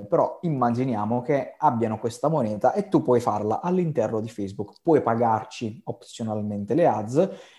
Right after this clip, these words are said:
e puoi anche scambiartele fra gli utenti.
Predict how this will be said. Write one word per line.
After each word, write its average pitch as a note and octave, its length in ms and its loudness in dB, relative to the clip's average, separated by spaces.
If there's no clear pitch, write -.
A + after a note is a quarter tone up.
e C3+ 180 -2
puoi C3+ 240 6
anche B2 260 2
scambiartele B2 840 0
fra G#2+ 200 -8
gli G#2 100 -4
utenti. F#2+ 520 -8